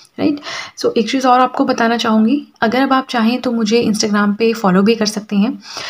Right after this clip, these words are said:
उसके लिए आपको क्या करना है, description box में मैंने link दिया है अपने Instagram account का,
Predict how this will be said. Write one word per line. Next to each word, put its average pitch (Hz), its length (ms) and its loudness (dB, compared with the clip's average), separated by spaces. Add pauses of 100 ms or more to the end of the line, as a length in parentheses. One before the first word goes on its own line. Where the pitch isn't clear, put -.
(240)
उसके 285 240 2
लिए 277 80 6
आपको 269 240 0
क्या 269 160 2
करना 247 260 -2
है, 247 200 0
description 214 460 -2
box 202 260 -2
में 208 100 2
मैंने 196 160 6
link 214 200 4
दिया 226 220 0
है 214 140 0
अपने 214 220 -2
Instagram 208 380 0
account 196 340 0
का, 294 160 -4